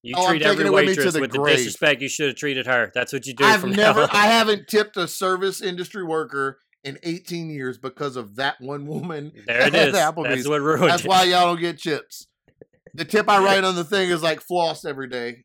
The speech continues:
Speaker 2: on the menu, or "God loves you" with a smiley face, and then I give it back to 'em.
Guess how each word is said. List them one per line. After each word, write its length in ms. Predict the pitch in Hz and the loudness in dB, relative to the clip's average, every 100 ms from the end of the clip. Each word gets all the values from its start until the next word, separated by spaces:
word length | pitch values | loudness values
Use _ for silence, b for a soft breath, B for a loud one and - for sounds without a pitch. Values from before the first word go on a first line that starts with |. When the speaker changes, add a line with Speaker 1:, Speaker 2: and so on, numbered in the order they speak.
| - | -14
Speaker 2:
on 140 | 143 | -12
the 60 | 139 | -10
menu, 300 | 143 143 147 | -10 -8 -4
or 160 | 135 120 | -4 -4
"God 360 | 151 156 147 | 0 0 0
loves 240 | 147 139 127 | -4 -6 -8
you" 120 | 135 | -8
with 120 | 131 | -10
a 60 | 117 | -10
smiley 360 | 151 139 127 | -8 -6 -6
face, 300 | - 120 113 | -10 -14 -14
and 60 | 127 | -14
then 120 | 120 117 | -14 -14
I 40 | |
give 180 | 113 117 | -14 -14
it 80 | 113 | -14
back 240 | 110 - | -16 -14
to 80 | 104 | -20
'em. 180 | 95 | -20